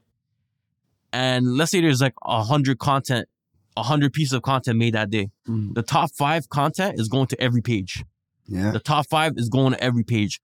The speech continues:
Speaker 1: We see what blows up on Twitter. We see what blows up on TikTok. Wh-,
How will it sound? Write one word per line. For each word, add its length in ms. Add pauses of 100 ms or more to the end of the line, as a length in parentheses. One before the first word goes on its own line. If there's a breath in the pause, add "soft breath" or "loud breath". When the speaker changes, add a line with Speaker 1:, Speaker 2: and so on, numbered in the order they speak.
(120)
Speaker 1:
We 100
see 200
what 160
blows 260
up 120
on 140
Twitter. 380 (240)
We 80
see 160
what 160
blows 260
up 140
on 160
TikTok. 420 (520)
Wh-, 80